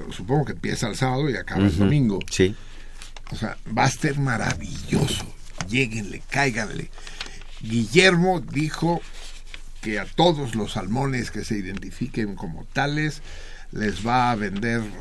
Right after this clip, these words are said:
Speaker 1: los discos con, a mitad de precio. Entonces, no dejen de asistir este sábado, este próximo sábado, a las nueve de la noche,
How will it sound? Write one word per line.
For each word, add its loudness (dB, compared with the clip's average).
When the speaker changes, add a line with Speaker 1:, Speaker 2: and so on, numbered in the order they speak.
Speaker 1:
los -6
discos 0
con, -6
a -2
mitad -2
de -2
precio. 12
Entonces, 0
no 0
dejen -4
de -6
asistir -6
este 2
sábado, 0
este -2
próximo -4
sábado, -2
a 0
las -6
nueve -2
de -8
la -8
noche, -6